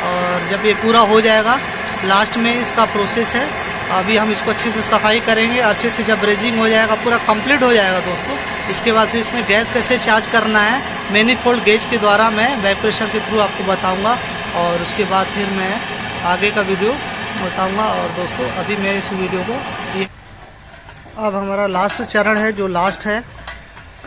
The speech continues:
आ, वो vacuum हो रहा है, और vacuum के दौरान ही हम थोड़ा सा condenser coil में जो dusting दिख रहा है, उस dusting को साफ़ कर लेते हैं।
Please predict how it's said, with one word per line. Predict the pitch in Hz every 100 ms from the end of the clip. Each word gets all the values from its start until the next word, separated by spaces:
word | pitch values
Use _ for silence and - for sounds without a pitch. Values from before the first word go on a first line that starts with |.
| -
आ, | 170 170 165 165
वो | 180 190
vacuum | 180 170 233 208
हो | 202
रहा | 202 254
है, | - - 202
और | 175 170
vacuum | 175 180 226 220
के | 208 208 202 202 196
दौरान | 175 175 190 208
ही | 208
हम | 180 214 - - - - - - 180
थोड़ा | 175
सा | 180
condenser | 185 175 185 185
coil | 196 196 185 190
में | 175
जो | 170
dusting | 165 180 226 202
दिख | 190 185
रहा | 196
है, | 196
उस |
dusting | 170 165 - 196
को | 190
साफ़ | - 170 175
कर | 180
लेते | 202 190 202
हैं। | 190 254